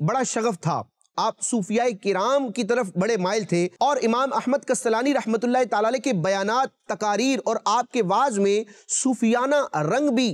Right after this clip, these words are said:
झलकता था। आप रहमतुल्लाह ताला अलैह बड़े अजीम मुहक्किक थे और कई मामलात में आप तहकीक भी फरमाया करते थे और इमाम अहमद कस्तलानी रहमतुल्लाह ताला अलैह की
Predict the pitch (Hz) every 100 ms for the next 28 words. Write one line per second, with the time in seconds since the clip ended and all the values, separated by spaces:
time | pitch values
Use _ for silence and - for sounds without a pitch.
0 | - 123 131 202 - 180 - 123 101 -
1 | 240 311 269 277 269 277 285 247 254 285
2 | 208 196 _ - 165 285 - 185 262 285
3 | 220 214 311 240 202 170 151 190 - 262
4 | 311 254 208 208 208 277 220 208 196 _
5 | _ - 240 - - 165 160 269 285 170
6 | 269 240 220 208 196 185 156 160 143 131
7 | 107 202 214 220 269 247 208 262 - 254
8 | - 220 233 294 254 233 220 233 247 247
9 | 202 208 240 269 226 240